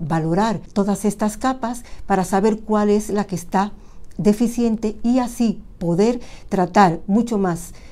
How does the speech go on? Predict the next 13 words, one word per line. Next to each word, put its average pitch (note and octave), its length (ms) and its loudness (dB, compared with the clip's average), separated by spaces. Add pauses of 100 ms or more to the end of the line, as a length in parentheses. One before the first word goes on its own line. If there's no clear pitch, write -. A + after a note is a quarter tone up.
(120)
eficazmente A3+ 920 0 (200)
la F3 200 4
patología F#3+ 480 2
que E3+ 120 -2
tiene E3 240 2
el D#3 80 -2
paciente. - 560 -12 (240)
Cuando F3+ 200 4
el F3+ 80 6
ojo G#3 160 2
seco B3 300 2
es E3+ 200 -2
acuodeficiente, G#3 1040 2